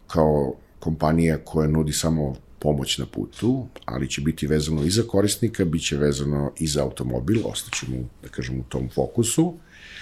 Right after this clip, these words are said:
A, ono što je, a, jako bitno jeste, pogotovo za,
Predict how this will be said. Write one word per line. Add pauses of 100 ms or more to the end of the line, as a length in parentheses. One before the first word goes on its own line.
(460)
A,
ono
što
je,
a,
jako
bitno
jeste,
pogotovo
za,